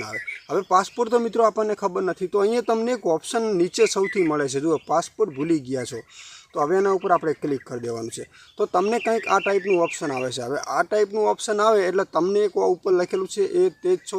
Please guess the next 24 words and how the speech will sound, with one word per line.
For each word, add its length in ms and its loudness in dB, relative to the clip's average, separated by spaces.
તેની 340 2
ચકાસણી 480 -4
કરવા 260 0
માટે 260 -2
તમારા 400 2
Galaxy 400 -4
એ 120 -4
છનો 300 0
ઉપયોગ 300 -2
કરો, 220 -2
મતલબ 280 -2
તમે 240 0
તમારા 340 2
ફોનનો 280 -2
ઉપયોગ 360 -2
કરો, 200 -4
બરોબર 340 2
છે? 80 0
તો 60 -2
આપણે 220 2
ચાલુ 340 6
રાખો 300 4
એના 180 0
ઉપર 120 -6